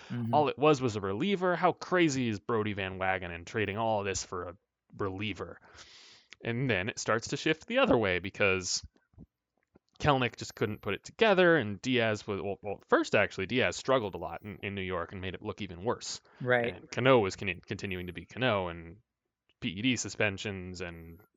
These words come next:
Speaker 2: getting
Speaker 1: Yep.
Speaker 2: old and all that.
Speaker 1: Yep.
Speaker 2: But then Diaz turned into what he is now, just a dominant late inning arm, and Kelenic was struggling, and so it was like, "Wow, the Mariners actually got fleeced. What a,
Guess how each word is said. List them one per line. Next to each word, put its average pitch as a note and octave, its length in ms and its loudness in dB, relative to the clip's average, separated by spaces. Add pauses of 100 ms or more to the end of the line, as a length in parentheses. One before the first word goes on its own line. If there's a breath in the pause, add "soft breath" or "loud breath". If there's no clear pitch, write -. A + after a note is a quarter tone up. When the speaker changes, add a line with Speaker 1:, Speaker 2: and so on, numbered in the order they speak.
(120)
Speaker 2:
getting B2+ 240 4
Speaker 1:
Yep. A#2 140 2
Speaker 2:
old F#2+ 300 -2
and F2+ 100 -6
all F#3 180 -2
that. G#3+ 360 2 (260 loud breath)
Speaker 1:
Yep. B2 240 -4
Speaker 2:
But A#2+ 160 0
then A3 300 4
Diaz A2+ 420 0
turned A2 280 -2
into G2+ 180 -2
what G2 120 0
he F#2 120 -2
is F2 200 -4
now, C#3+ 300 2
just F2+ 180 -8
a F#2 40 -6
dominant G2 500 -2
late G2 180 0
inning F2+ 200 -6
arm, F3+ 340 2
and F#2 120 -6
Kelenic G#2+ 360 -4
was - 120 -14
struggling, F3 520 2
and A2+ 100 -4
so G2 180 -2
it D#2+ 60 -4
was F#2 140 -10
like, E2 240 -6
"Wow, C3 320 4
the F2+ 120 -6
Mariners C3 520 0
actually F#2+ 340 0
got F2 220 -6
fleeced. F#2+ 460 -10
What F3 180 0
a, A2+ 220 4